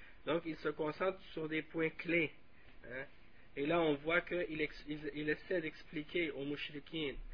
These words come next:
et à ceux qui adorent autre chose que Allah subhanahu wa ta'ala que lorsque le prophète Muhammad sallallahu alayhi wa sallam est venu aux Arabes à l'époque, hein, et, et qu'il les a trouvés, c'est pas seulement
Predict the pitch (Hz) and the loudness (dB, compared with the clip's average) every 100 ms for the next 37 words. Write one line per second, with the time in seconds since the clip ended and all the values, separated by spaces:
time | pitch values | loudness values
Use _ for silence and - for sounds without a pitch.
0 | - - - 139 143 180 170 156 147 160 | -10 -10 -2 0 0 0 -2 0 0 0
1 | 151 - 160 170 - 165 160 - 151 147 | -4 0 0 2 0 -2 -2 -4 0 0
2 | 147 - 131 131 143 156 180 180 - - | 0 -4 -8 -6 0 4 6 6 2 -12
3 | - - 151 151 190 - - 196 180 - | -12 -2 2 4 4 4 4 4 4 0
4 | 170 180 156 185 165 165 156 175 165 156 | -4 -4 -4 -6 -6 -2 0 0 0 2
5 | 151 143 147 147 190 190 160 160 160 160 | 2 0 -4 0 2 4 4 4 8 8
6 | 143 139 143 - 175 - - - - - | 8 2 -2 0 0 -2 -12 -14 -12 -12
7 | - - - - 139 160 - 135 139 135 | -12 -14 -14 -6 -2 -2 -4 -2 -2 -2
8 | 143 - 165 151 147 156 - 156 147 175 | -6 -8 -4 -2 0 -2 -2 -6 2 2
9 | 190 - - - - - - - - - | 2 -2 -16 -16 -16 -16 -16 -16 -16 -6
10 | 165 - 214 247 - - 196 180 175 185 | -4 0 0 0 -2 -4 2 4 8 8